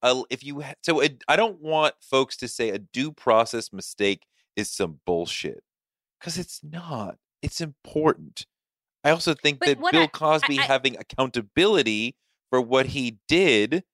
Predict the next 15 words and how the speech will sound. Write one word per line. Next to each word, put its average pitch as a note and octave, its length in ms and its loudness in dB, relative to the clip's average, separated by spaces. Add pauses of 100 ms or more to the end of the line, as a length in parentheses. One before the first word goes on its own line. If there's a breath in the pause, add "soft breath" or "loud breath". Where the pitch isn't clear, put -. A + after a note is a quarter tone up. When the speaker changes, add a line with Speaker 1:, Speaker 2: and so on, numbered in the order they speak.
(360)
Speaker 1:
is B2+ 200 2
incredibly A2+ 640 0
important G2 480 0 (120)
also. - 600 -2 (1120)
Speaker 2:
But F#4+ 100 -4
isn't C#5 320 0
it D#5 60 -14
funny, F3+ 640 -6 (920)
and G#3 160 0
not G#3+ 200 0
funny, G3 340 -4
haha, D#3 560 -10 (540)
how A#3+ 840 0 (920)
rich A3+ 520 -4
men G3 680 -4